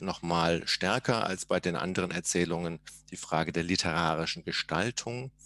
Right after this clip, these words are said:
also die Frage nach der Sprachform und nach der internen Auseinandersetzung, also sagen, das Narrative an den Erzählungen, ähm, äh, besonders wichtig ist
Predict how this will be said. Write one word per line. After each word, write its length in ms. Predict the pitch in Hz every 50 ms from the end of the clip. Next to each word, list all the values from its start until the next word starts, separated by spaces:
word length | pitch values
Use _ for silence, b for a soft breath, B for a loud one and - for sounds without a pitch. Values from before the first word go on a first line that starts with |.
| B B B B B B
also 400 | - 92 90 98 101 - 98 90
die 120 | 82 90
Frage 500 | - - - - 82 80 85 82 - 85
nach 260 | 82 82 78 78 -
der 140 | - 78 73
Sprachform 1300 | - - - - - 76 - - 175 202 202 - - - - - - - - 117 120 131 135 135 143 151 - _ _ B B B B B B B B
und 240 | - 101 98 _ -
nach 280 | 92 90 87 87 -
der 460 | - - - 85 85 82 80 82 85 - -
internen 520 | - 110 98 - - 95 85 85 87 85 -
Auseinandersetzung, 1400 | - 90 117 113 - 104 101 98 98 - - - - 95 95 92 92 98 95 95 - 92 85 - - 95 87 -
also 200 | - 82 78 80
sagen, 200 | 78 82 82 82
das 160 | 80 80 -
Narrative 920 | 87 85 92 101 107 104 101 - - - - 101 101 87 95 92 92 92 B B B B B -
an 140 | - 90 82
den 140 | 82 82
Erzählungen, 800 | - - - - - - 82 80 80 78 80 80 80 78 80 - B B B B B B B B B -
ähm, 600 | - 90 82 80 76 73 78 78 78 80 - -
äh, 540 | - - - - - - - - - - -
besonders 460 | 78 - 98 95 87 76 82 82 87
wichtig 400 | 98 120 - - - 82 - -
ist 320 | - 135 123 - - -